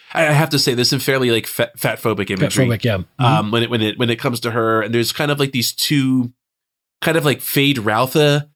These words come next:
Speaker 1: types who are kind of like,
Speaker 2: Mm-hmm.
Speaker 1: like, the, like,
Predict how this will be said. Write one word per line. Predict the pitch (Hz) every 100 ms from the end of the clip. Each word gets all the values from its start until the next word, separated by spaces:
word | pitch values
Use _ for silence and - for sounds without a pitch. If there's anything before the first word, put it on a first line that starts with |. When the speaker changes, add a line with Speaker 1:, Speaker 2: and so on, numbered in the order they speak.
| _ _
Speaker 1:
types | - 156 - - - -
who | 139
are | 123
kind | 123 143
of | 135
like, | 131
Speaker 2:
Mm-hmm. | 135
Speaker 1:
like, | 139 104 - -
the, | 127 120 - _
like, | 120 104